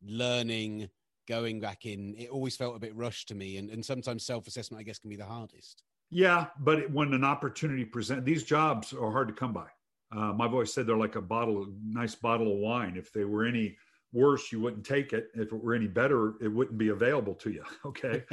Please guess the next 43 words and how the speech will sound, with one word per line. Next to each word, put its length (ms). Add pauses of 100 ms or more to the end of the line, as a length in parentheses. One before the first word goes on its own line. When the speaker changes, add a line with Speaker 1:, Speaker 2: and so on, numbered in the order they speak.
(280)
Speaker 2:
no 100
one 160
would 220
give 140
it 160
to 100
you. 120 (440)
Um, 460 (320)
so 160
that's 200
kind 200
of 120
a 40
fine 320
line, 280
but 160
they're 100
hard 240
to 80
come 260
by. 200
And 180
I 220
can 160
certainly 320
understand 360
an 80
Adam 300
Gase 300
going, 200
"Boy, 200
if 100
I, 160
if 240
I 220 (160)
bypass 560
this, 320 (200)
I 120
may 140
not 220
get 120
another 240
chance." 500